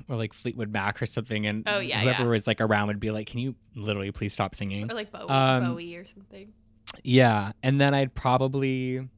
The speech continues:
Speaker 1: I think, I like to think that I'd help wash dishes.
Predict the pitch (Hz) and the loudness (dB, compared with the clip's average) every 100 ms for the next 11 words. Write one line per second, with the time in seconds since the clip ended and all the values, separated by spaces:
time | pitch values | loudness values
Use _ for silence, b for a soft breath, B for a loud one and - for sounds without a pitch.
0 | - - - 202 226 269 226 - 151 143 | -14 -14 -2 2 2 2 0 0 0 2
1 | 123 117 113 120 113 104 - - 110 - | 2 0 0 0 0 -2 -4 -10 -10 -8
2 | - - - | -10 -10 -14